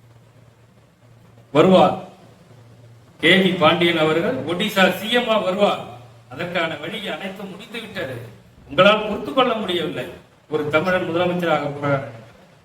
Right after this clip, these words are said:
வரும் தமிழ்நாட்டில் இதே நிலைமை வரும். நாங்கள் கே வி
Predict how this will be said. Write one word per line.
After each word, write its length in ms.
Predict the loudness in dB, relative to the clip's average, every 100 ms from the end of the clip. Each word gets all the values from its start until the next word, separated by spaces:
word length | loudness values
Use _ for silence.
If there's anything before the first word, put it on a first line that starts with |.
| 0
வரும் 300 | 4 4 2
தமிழ்நாட்டில் 640 | -2 2 4 4 2 -6
இதே 220 | -4 2 4
நிலைமை 340 | 4 0 -4 -4 -6
வரும். 200 | -8 -14 -20 _ _ _ _ _ _ _ _ _ _ -20 _ -20 -20 _ _ _ _ _ _ 0
நாங்கள் 420 | 2 4 2 0 -6 -14 -20 _ _
கே 100 | 2
வி 140 | 4